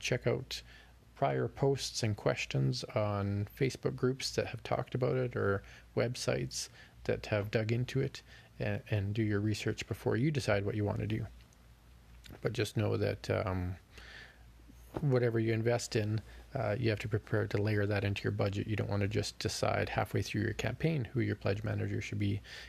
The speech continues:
You should have that determined, uh, before you even press the launch button. Uh, that's my biggest piece of advice for you when it comes to pledge manager. Do the research, choose who you want it to be before you hit launch, go from there. The only reason you might change it after launch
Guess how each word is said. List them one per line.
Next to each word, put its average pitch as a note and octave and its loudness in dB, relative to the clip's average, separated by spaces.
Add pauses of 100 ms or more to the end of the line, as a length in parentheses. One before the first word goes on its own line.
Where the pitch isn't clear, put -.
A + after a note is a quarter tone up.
(120)
You A#2 -4
should - -4
have B2+ 2
that - -2 (100)
determined, G#2+ 0 (540)
uh, A2 0
before A2 2
you G#2+ 0
even G#2+ 0
press - -2
the G#2+ -2
launch G#2 -2
button. - -6 (380)
Uh, G#2+ -4
that's - -6
my G2+ 2
biggest G#2 0
piece G#2+ -2
of G#2 -2
advice A2 0
for - -4
you G#2+ 0
when G2+ 2
it - -4
comes G2+ -2
to - -12
pledge G#2 -2
manager. G#2+ -4 (260)
Do C3 2
the A#2+ 2
research, A#2 -2 (320)
choose C#3+ 2
who C3+ 2
you B2 4
want A#2+ 0
it B2+ -8
to A#2+ 2
be A2+ 4
before A#2+ 2
you A2+ 2
hit A2 0
launch, G#2 -2 (280)
go A2+ 2
from A2 -2
there. G#2+ 4
The A#2+ 4
only C#3 2
reason B2+ 4
you A#2 0
might A2+ 0
change A2+ 0
it A#2 4
after B2+ 2
launch A#2+ 0